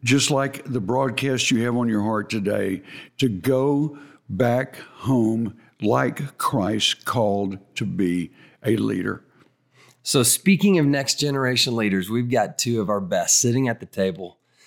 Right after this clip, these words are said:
Speaker 2: Um, we've got two members of our K two coaching staff who we just think the world of. The first is Noah Methvin. He happens to be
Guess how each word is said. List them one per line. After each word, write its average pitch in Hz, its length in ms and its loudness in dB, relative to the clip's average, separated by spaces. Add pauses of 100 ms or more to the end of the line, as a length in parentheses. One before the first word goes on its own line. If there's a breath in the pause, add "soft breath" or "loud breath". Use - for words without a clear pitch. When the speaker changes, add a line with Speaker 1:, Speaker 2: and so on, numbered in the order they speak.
(200 soft breath)
Speaker 2:
Um, 104 460 2
we've 143 180 2
got 135 200 0
two 185 180 2
members 127 400 2
of 101 120 -4
our 107 140 0
K 120 220 -6
two 120 220 -2
coaching 101 500 -2
staff 101 480 0
who 107 140 -6
we 139 180 4
just 120 240 -2
think 117 220 -6
the 107 100 -12
world 104 380 -2
of. 95 280 -2 (440 loud breath)
The 135 80 0
first 175 280 4
is 139 120 4
Noah 139 260 2
Methvin. 135 720 0
He 143 180 -2
happens 123 460 0
to - 80 -14
be 117 380 -2